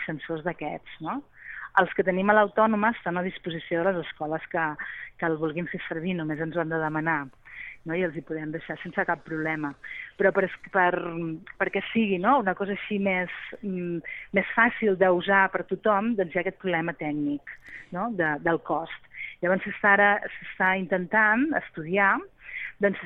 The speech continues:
si podem fer alguna cosa semblant, però amb un aplicatiu que puguis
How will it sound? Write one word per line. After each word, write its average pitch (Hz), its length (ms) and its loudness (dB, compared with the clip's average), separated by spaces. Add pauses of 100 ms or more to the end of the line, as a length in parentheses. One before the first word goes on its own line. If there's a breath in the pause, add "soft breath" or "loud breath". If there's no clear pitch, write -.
si 208 140 -2
podem 196 300 0
fer 220 180 2
alguna 190 400 2
cosa 208 260 -6
semblant, 226 440 4
però 190 260 2
amb 185 220 2
un 202 100 2
aplicatiu 180 920 2 (420 loud breath)
que 202 160 2
puguis 196 260 -2